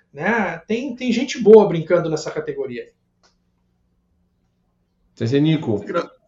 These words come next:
Speaker 3: engraçado que o Pavani falou bastante na categoria e não falou do cara que vai ser medalha de ouro. Ele tá <laughs> falando porque ele, ele, é, assim, ele tem ciúme dessa relação pessoal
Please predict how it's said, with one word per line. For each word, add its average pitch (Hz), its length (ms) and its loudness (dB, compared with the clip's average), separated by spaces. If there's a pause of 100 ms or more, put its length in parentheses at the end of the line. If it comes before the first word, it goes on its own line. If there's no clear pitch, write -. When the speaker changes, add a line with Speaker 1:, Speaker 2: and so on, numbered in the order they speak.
Speaker 3:
engraçado 214 600 -2
que 220 80 -8
o 185 80 -6
Pavani 180 380 2
falou 180 480 -2 (380)
bastante 175 580 -2
na 180 120 0
categoria 143 840 0 (720)
e 165 140 -4
não 214 200 -2
falou 208 520 2
do 196 120 -6
cara 185 260 6
que 185 100 -6
vai 190 120 2
ser 190 180 2
medalha 202 360 2
de - 120 -2
ouro. 180 380 0 (680)
Ele 190 240 4
tá 240 180 2
<laughs> - 20 0
falando 156 680 2
porque 160 200 -2
ele, 190 120 4 (160)
ele, 170 500 4
é, 156 100 4
assim, 156 260 0
ele 175 160 2
tem 190 140 0
ciúme 202 420 4
dessa 160 300 6
relação 170 480 4
pessoal 180 840 2